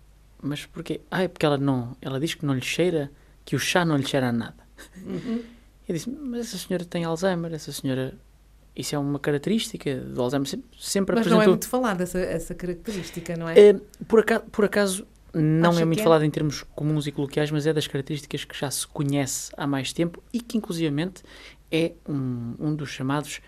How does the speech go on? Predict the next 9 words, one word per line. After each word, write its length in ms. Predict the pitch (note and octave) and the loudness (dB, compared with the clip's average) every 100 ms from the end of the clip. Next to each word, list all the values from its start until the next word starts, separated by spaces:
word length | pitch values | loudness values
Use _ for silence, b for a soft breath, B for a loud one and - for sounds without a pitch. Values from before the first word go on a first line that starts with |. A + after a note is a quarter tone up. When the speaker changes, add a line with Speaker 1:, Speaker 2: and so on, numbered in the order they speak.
| b - | b -10
Speaker 1:
sinais 580 | - - C#3 C#3+ C3 | -6 0 0 0 -2
precoces 840 | - D3 C#3+ - C3+ - - - - b b b - | -6 -6 -2 0 0 -2 -12 -12 -16 b b b -14
de 180 | C3+ C3 | -8 0
Speaker 2:
A, 480 | D3+ F#3 F#3 F3 E3 | 2 4 2 0 -2
a 40 | |
perda 260 | E3 A#3 G#3 | -4 -4 -4
de 80 | G3 | -6
olfato? 240 | F3+ - | -8 -4
Speaker 1:
Sim, 280 | - C3 | 0 0